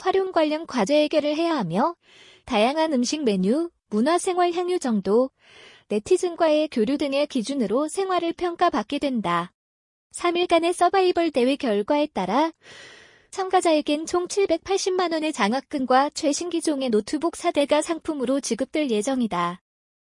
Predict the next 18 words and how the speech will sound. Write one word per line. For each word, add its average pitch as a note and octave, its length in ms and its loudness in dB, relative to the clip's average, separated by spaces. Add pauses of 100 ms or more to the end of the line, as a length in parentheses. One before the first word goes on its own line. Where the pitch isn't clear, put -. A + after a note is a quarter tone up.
특히 F#4 440 0
이번 C#4+ 240 0
행사에는 D4+ 720 0
참가 E4 400 2
장애인 C#4+ 460 -2
청소년의 E4+ 600 -2
용기를 B3 400 2
북돋우기 C#4 560 -4
위해 B3 360 0 (420)
남희석, A3 540 2 (160)
이휘재, A#3+ 640 0 (200)
유재석, A#3+ 520 0 (160)
클론 E4 280 0
등 D#4 300 -2 (460)
인기 A#3 340 0
연예인들도 C#4 680 2
참여할 F4 500 0
예정이며 A3 680 0